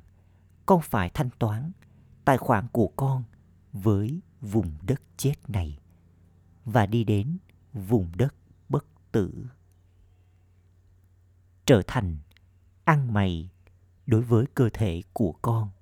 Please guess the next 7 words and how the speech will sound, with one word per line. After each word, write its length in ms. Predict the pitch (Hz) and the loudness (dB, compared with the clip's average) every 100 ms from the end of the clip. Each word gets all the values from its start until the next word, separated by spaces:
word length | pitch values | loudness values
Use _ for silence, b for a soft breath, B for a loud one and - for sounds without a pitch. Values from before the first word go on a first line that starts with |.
| _ _ _ _ - _ _ _ _ _ _ _ - | _ _ _ _ -20 _ _ _ _ _ _ _ -2
Thậm 180 | 127 80 - | -2 -2 -6
chí, 380 | 110 104 143 185 _ _ _ _ _ - | -6 -4 -6 -10 _ _ _ _ _ 0
cơ 140 | 170 | 0
thể 160 | - 113 | 2 -2
này 360 | 123 131 110 - _ _ _ _ - | 0 -2 -4 -12 _ _ _ _ 0
cũng 180 | 131 | 0
không 440 | - - 147 135 | 0 0 0 0